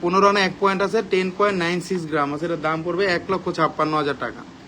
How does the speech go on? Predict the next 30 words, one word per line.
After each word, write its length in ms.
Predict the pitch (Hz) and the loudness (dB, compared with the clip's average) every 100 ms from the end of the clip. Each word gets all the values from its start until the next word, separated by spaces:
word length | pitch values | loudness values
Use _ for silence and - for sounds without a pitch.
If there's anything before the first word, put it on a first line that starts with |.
| - - - - | -20 -20 -18 -6
এক 140 | 151 180 | -2 0
লক্ষ 140 | 185 208 | 2 2
ছাপ্পান্ন 420 | 196 180 190 185 | 4 4 4 4
হাজার 180 | 170 175 | 2 2
টাকা 180 | 160 143 | 0 0
পড়বে 200 | 131 123 | 0 -2
এটার 180 | 120 113 | -4 -8
দাম। 180 | 110 135 - - - - - - - - | -10 -12 -18 -20 -20 -20 -20 -18 -20 -8
কেউ 140 | - 147 | 0 4
যদি 220 | 165 175 | 4 4
নিতে 220 | 185 185 | 2 0
চান 180 | 185 220 | 2 4
নিতে 220 | 190 160 | 4 2
পারেন। 180 | 135 127 | 2 0
এগুলো 220 | 127 139 | 0 -2
সবসময় 640 | 139 160 156 180 175 180 175 | 0 -2 -2 -2 2 2 2
গর্জিয়াস 500 | 160 151 147 160 156 | 2 2 4 2 2
পায়েলগুলা, 460 | 151 151 151 151 185 | 0 2 0 0 2
এগুলো 220 | 165 147 | 2 0
আপনারা 420 | 139 143 143 143 147 - - | -2 -2 0 -2 -4 -18 -10
চাইলে 220 | - 139 143 | -2 0 2
নেকলেস 360 | 151 147 165 | 2 0 -2
হিসাবে 300 | 156 160 160 | 0 2 4
অনায়াসে 440 | 156 160 170 160 156 | 4 4 2 0 -2
পরতে 280 | 160 165 | -2 0
পারবেন, 300 | 156 151 185 | 2 2 0
কারণ 180 | 185 151 | -2 -2
নেকলেস 300 | 143 143 160 | -2 -2 -4
হিসাবে 280 | 151 160 160 | 0 0 0
এগুলা 280 | 147 156 | 2 0